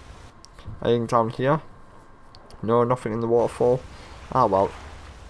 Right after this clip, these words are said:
It's a nice little location. Nice rocky rocks and the rest. Some ladders there, some wine, a diving board.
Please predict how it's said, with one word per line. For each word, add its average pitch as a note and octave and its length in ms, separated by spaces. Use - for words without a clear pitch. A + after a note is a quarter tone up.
It's - 180
a D3 60
nice A#2 240
little G2+ 180
location. F#2+ 600
Nice A2+ 300
rocky G2+ 480
rocks - 340
and A2 100
the G#2+ 60
rest. - 400
Some F#2+ 220
ladders G#2 340
there, G#2+ 220
some F2+ 320
wine, G2 400
a F#2 80
diving G2 500
board. G2+ 440